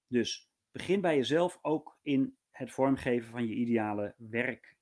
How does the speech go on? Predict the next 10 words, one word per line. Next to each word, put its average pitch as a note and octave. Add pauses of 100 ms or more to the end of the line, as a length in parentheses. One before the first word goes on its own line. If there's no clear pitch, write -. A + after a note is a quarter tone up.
(120)
eh, A2
loopbaan. G#2+ (920)
En C#3+
vergeet F3+
dan D#3+
de C#3
vraag, C#3
"Wat B2
wil C#3
ik?" -